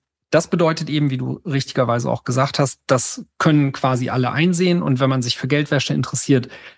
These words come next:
dann macht man das nicht mit Bitcoin, sondern dann macht man in den U S A eine Bank auf und benutzt den U-S-Dollar dafür.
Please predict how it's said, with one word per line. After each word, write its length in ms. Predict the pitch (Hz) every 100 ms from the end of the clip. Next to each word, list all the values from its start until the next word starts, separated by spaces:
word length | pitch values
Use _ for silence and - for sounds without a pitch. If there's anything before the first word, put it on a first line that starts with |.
| _ -
dann 120 | 139
macht 220 | 143 131
man 120 | 147 131
das 200 | 127 143
nicht 160 | 123
mit 140 | 139 -
Bitcoin, 380 | 175 - 160
sondern 240 | 139 127 117
dann 160 | 113
macht 260 | 113 127 -
man 120 | 123
in 120 | 120
den 120 | 123 135
U 100 | 135
S 140 | 117
A 140 | -
eine 200 | 131 117
Bank 240 | 117 147 160
auf 240 | 135 139
und 120 | 135
benutzt 340 | 120 127 117 -
den 100 | 127
U-S-Dollar 520 | 139 170 - 170 170
dafür. 400 | 165 - 185 208